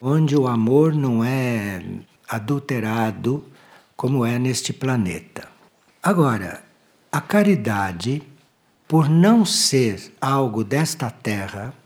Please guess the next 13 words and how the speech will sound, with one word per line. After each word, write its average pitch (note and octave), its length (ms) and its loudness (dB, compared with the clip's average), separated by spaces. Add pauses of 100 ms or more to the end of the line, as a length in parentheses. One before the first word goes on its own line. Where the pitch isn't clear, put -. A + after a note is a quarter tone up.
(220)
por C#3+ 160 2
não F3 280 6
ser A2+ 640 -2
originária B2 1080 -2
desta A2+ 400 -4
terra G#2 640 -6 (480)
e A#2 100 -2
nem C#3+ 240 6
da C3+ 140 2
humanidade, G2+ 880 -4 (1040)
a D#3 100 2
caridade, C3 1120 0 (180)
quando A#3 720 4